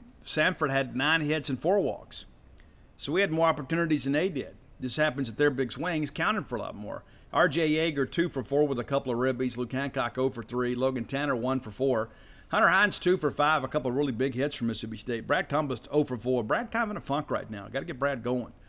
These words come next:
Oh for three for Kellum Clark, two for five for Cameron James. Move him down in the order, and he gets a couple big hits again. Two R B I and a run scored. Jess Davis, one for three with a run scored.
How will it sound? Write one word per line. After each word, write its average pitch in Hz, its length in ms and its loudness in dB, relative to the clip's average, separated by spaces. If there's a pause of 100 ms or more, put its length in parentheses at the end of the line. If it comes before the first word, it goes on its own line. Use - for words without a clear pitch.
(420)
Oh 170 140 8
for 151 120 2
three 156 220 4
for 131 80 -2
Kellum 113 260 -4
Clark, 175 400 2
two 214 160 4
for 170 140 -4
five 165 340 2
for - 80 -6
Cameron 131 400 0
James. 113 380 -4
Move 151 160 0
him 156 80 -4
down 147 180 2
in 151 100 0
the 131 60 -2
order, 135 300 2
and 120 80 0
he 131 40 -2
gets 135 200 -4
a - 20 -6
couple 120 220 -6
big 127 160 -2
hits 131 240 -2
again. 120 240 -2
Two 170 340 -4 (300)
R 143 160 4
B 127 180 0
I 131 140 0
and 123 80 -4
a - 20 -8
run 123 220 0
scored. 117 400 -2
Jess 127 240 -2
Davis, 131 400 -2
one 131 220 -2
for 123 120 -6
three 127 220 0
with 139 120 0
a 110 40 -4
run 107 180 -4
scored. 110 380 -6